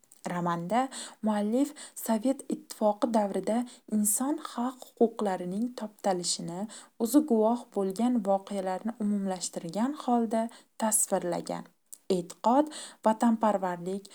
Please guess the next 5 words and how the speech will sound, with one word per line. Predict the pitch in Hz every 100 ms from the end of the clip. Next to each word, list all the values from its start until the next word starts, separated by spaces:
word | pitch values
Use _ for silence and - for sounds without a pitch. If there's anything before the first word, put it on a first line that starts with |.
| -
vijdon | - 208 - 240 269 302
amrini | 254 254 247 214
har | - - 247 269
bir | 214 240 233
kishining | - - - 190 208